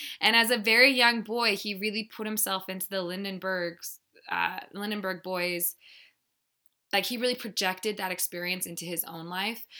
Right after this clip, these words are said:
where he just felt like his death was imminent all the time. He had this really intense dread as a little boy. And, like, and I think that that, from my experience with kids, like, they're not,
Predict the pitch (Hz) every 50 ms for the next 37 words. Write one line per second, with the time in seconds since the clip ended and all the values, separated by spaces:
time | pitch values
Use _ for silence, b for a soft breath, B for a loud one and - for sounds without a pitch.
0 | B B B B 190 202 226 240 214 254 247 - - - 180 190 214 214 202 190
1 | - - 202 185 175 - 170 165 175 170 - 175 170 160 - 175 175 175 160 165
2 | 143 160 165 - _ - 180 175 175 170 170 165 - - - - - - 156 185
3 | 185 180 175 170 - - 180 180 180 180 196 196 190 185 185 - - 170 170 160
4 | - - 175 170 165 175 190 185 185 175 175 175 170 165 - - 165 151 147 -
5 | - - B B B B B B B B B - 202 202 196 190 202 208 202 190
6 | 180 170 165 - - - - _ _ _ _ _ _ _ _ _ _ _ _ -
7 | 226 233 240 226 233 254 262 269 359 381 381 - 320 269 254 240 233 - - -
8 | _ - - 262 254 247 233 233 269 349 392 359 - - 247 240 220 208 - 208
9 | 202 - - - 240 240 233 202 180 180 180 175 - - b b b b b b
10 | b b b 226 220 - 240 247 254 277 294 - - 403 415 370 339 320